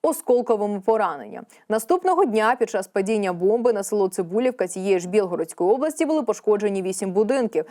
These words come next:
В обох випадках губернатор Гладков звинуватив в обстрілі,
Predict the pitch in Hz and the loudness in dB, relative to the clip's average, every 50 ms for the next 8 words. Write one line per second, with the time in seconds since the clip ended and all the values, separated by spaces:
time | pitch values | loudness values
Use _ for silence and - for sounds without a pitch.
0 | - - - - 190 196 233 220 190 226 208 - - 180 196 226 269 269 - - | -14 -20 -18 -8 0 0 0 2 4 2 2 2 2 0 0 2 2 -2 0 0
1 | 302 294 247 254 208 190 196 196 202 196 185 - 170 170 180 180 165 165 - - | -2 0 0 -2 -2 -2 -2 0 2 2 0 0 -2 -4 -2 -2 -4 -2 0 0
2 | 269 320 339 330 277 220 190 185 180 170 180 196 226 240 247 254 202 175 180 190 | 0 0 0 -2 -4 -4 -6 -6 -4 0 2 2 2 2 0 -2 -2 -2 -4 -4
3 | - - 220 196 185 185 | -4 -2 -2 0 0 -2